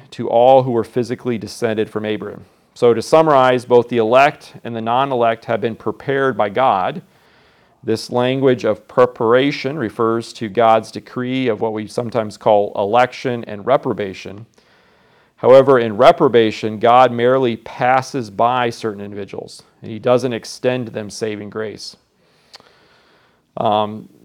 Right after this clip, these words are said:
therefore, I think he holds each person accountable to his justice, to his justice, to display the glory of his justice. It's a tough, it's a tough doctrine. Calvin rightly referred to the doctrine of reprobation as a fearful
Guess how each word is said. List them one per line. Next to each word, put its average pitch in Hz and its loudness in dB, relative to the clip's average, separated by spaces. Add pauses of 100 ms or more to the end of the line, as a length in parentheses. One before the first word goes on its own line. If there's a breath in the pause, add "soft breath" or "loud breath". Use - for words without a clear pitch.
(320)
therefore, 123 4
I 113 6
think 120 -6
he 120 -6
holds 127 2
each 127 -6
person 127 -4
accountable 117 -2
to - -16
his 104 -10
justice, 113 -6 (380)
to 147 -6
his 131 -4
justice, 107 -4
to - -18
display 113 -2
the 107 -10
glory 110 -4
of 104 -8
his 104 -16
justice. - -16 (680)
It's 123 -6
a 123 -6
tough, - 6
it's - -8
a 131 0
tough 151 4
doctrine. 131 4
Calvin 135 4
rightly 135 4
referred 127 -2
to 123 -4
the 104 -4
doctrine 117 2
of 107 -8
reprobation 117 -6
as 104 -10
a 107 -10
fearful 131 -4